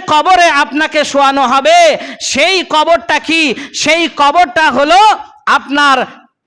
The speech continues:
হাসর আর এদিকে দুনিয়া, এর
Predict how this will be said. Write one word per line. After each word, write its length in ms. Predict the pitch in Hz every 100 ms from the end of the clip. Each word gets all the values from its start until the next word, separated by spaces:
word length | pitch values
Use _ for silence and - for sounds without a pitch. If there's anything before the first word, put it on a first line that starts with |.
| _ -
হাসর 520 | - 208 - 339 370 330 -
আর 220 | 233 254 233
এদিকে 320 | 269 254 240 277
দুনিয়া, 440 | 214 262 269 254 226 240 233 170 240
এর 160 | 320